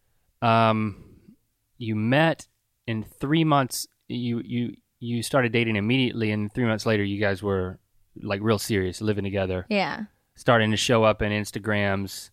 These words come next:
Speaker 2: Yeah.
Speaker 1: Those type of things.
Speaker 2: We started working together much later, 'cause he was very tentative about working with the partner and, like, doing stuff with, with someone you're romantically involved with.
Speaker 1: What, um,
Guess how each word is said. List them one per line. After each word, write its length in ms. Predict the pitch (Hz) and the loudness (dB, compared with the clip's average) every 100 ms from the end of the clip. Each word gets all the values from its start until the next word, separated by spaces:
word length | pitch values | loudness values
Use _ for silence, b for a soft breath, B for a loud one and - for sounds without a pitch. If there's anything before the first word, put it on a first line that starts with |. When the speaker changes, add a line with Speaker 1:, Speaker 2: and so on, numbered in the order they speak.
| _ - | _ -6
Speaker 2:
Yeah. 360 | 185 110 87 | -2 -2 0
Speaker 1:
Those 180 | 113 110 | 0 2
type 220 | - 104 | 2 0
of 60 | - | -2
things. 340 | - 98 95 - b b | -4 -2 -4 -10 b b
Speaker 2:
We 200 | 262 440 | 2 2
started 320 | - 440 466 | 4 4 4
working 300 | 247 254 262 | 4 2 2
together 340 | 233 220 208 196 | 0 2 4 4
much 500 | 196 190 - - - | 2 -2 -2 -8 -10
later, 560 | 190 180 175 147 123 - | -6 0 2 2 -2 -4
'cause 100 | - | -2
he 80 | 226 | 2
was 140 | 226 | 2
very 540 | 208 226 214 190 175 - - | 4 4 4 2 0 -6 -6
tentative 560 | - 196 185 - 185 | -2 -2 -2 0 0
about 440 | 175 180 170 165 - | 2 2 4 2 0
working 380 | 180 170 165 | 0 0 -4
with 140 | 160 165 | -8 -8
the 80 | - | -10
partner 560 | - 170 - 180 175 170 | -2 0 0 -2 -2 -4
and, 120 | 165 | -6
like, 220 | 151 - 175 | -6 -8 -8
doing 300 | 175 160 180 | -6 -6 -6
stuff 320 | - 175 165 - | -4 0 0 0
with, 320 | 170 151 - - | -4 -4 -14 -8
with 180 | 180 | -6
someone 320 | 170 170 170 175 | -6 -6 -4 -4
you're 180 | 170 | -4
romantically 560 | 165 170 165 160 - 165 | -4 -4 -6 -10 -10 -10
involved 380 | 160 160 156 160 | -8 -8 -8 -8
with. 220 | 160 175 - _ | -12 -12 -16 _
Speaker 1:
What, 300 | - 202 214 - _ | 4 4 4 0 _
um, 460 | - 139 123 120 117 | 0 4 4 2 -4